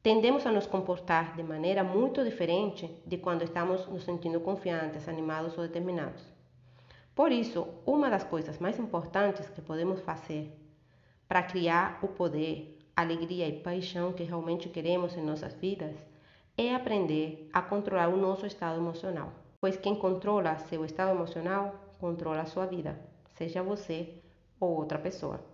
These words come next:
A boa notícia é que é possível controlar e mudar o seu estado emocional com certa facilidade.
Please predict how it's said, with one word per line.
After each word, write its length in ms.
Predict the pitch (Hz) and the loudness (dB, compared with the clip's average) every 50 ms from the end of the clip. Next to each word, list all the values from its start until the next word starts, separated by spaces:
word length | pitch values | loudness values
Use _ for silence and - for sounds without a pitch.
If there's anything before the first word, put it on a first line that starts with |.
| - - _ - | -20 -4 _ 6
A 100 | 233 233 | 6 8
boa 180 | 277 392 427 | 8 8 8
notícia 680 | 320 226 - - - 226 277 - - - 170 156 - - - | 8 8 6 6 2 0 -2 -2 -2 -2 -2 -2 0 0 0
é 80 | 208 | 0
que 100 | 208 233 | 2 2
é 40 | 226 | 0
possível 440 | - 269 262 - - 220 208 240 233 | 0 -2 -2 0 -2 -2 -2 0 0
controlar 840 | - 202 196 196 190 190 175 165 160 156 165 202 - - - - - - | 0 0 0 2 4 4 4 4 4 2 2 0 -4 -8 -16 -20 -4 -2
e 120 | 233 240 | 0 2
mudar 520 | 226 202 190 185 165 156 156 165 170 - - - | 4 2 2 4 4 4 4 2 0 -2 -2 -2
o 60 | 202 | -2
seu 180 | 196 - 180 170 | 0 0 0 0
estado 300 | 170 175 180 175 180 185 | 2 2 2 4 4 4
emocional 640 | 185 185 185 - 196 175 165 160 156 156 165 165 - - - | 2 0 0 -2 -2 0 0 0 -2 -2 -4 -6 -10 -16 -6
com 180 | - 220 220 220 | -2 -2 0 0
certa 360 | 220 - 165 160 - - 170 | -2 -2 -4 -4 -4 -6 -6
facilidade. 760 | 165 180 170 - 190 180 190 214 208 175 156 143 147 - - | -6 -6 -6 -6 -4 -2 -2 -2 -2 -2 -4 -6 -6 -10 -14